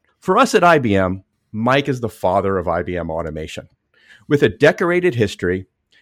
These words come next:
where he's held roles in engineering, architecture, business development, and later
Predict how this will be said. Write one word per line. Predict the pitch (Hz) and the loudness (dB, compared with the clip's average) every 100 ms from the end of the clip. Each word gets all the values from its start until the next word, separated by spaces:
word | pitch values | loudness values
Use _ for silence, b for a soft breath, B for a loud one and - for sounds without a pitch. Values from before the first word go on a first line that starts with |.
| - | 0
where | 107 | 0
he's | 110 | 0
held | 120 165 170 | 0 0 2
roles | 131 127 131 120 | 2 2 0 -2
in | 98 135 | -4 -4
engineering, | 151 156 139 135 135 143 135 _ _ | -2 -2 -2 -2 -4 -8 -12 _ _
architecture, | 123 131 143 143 113 - 131 135 _ - | -4 -2 -4 -6 -6 -6 -8 -8 _ -2
business | 127 147 143 | 0 0 -4
development, | 139 110 107 120 113 - _ _ | -2 0 -2 -4 -8 -10 _ _
and | 156 165 | -2 0
later | 202 165 120 | 0 0 -2